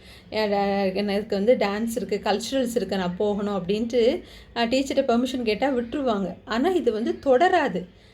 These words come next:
கிளாஸ்ல, கிளாஸ்ல க-, பாடத்தை கவனிக்க முடியாம போகிற இந்த சிட்யுவேஷன் தொடராது. ஸ்கூல் டே வரைக்கும் தான்,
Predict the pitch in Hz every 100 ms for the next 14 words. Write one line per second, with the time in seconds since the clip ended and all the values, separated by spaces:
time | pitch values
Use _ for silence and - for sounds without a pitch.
0 | - - 262 240 359 381 349 285 254 226
1 | 202 190 233 240 285 311 320 370 - -
2 | 226 - 214 233 302 269 214 208 277 285
3 | 262 240 240 247 285 269 233 233 247 247
4 | 220 196 196 - 254 240 254 277 208 208
5 | 254 226 - - - - - - - 330
6 | 359 359 262 226 226 220 180